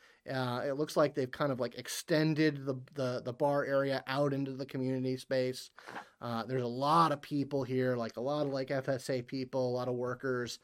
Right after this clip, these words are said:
uh, you know, you know, a lot of younger people, uh, kind of there. Uh, you know, they've got sort of, like, bleachers set up, uh, around the area. Uh, you know, there's lots of beer stands, lots of, like, pretzel, like, you know, big Bavarian pretzels and,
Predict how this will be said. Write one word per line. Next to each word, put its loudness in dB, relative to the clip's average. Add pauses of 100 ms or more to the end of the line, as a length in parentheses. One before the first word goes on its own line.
(400)
uh, -2
you -6
know, -6 (260)
you -4
know, -6
a -8
lot -2
of -2
younger -4
people, -4
uh, -6
kind -6
of -8
there. -2 (280)
Uh, -4
you -8
know, -6
they've -4
got -2
sort -6
of, -4
like, -8
bleachers 4
set 6
up, 2 (320)
uh, -4
around 0
the 2
area. 2 (600)
Uh, -4
you -10
know, -6
there's -8 (320)
lots 2
of -2
beer 8
stands, 8
lots 0
of, -2
like, -4 (120)
pretzel, 4
like, -4
you -2
know, -2
big 0 (160)
Bavarian 0
pretzels -2
and, -6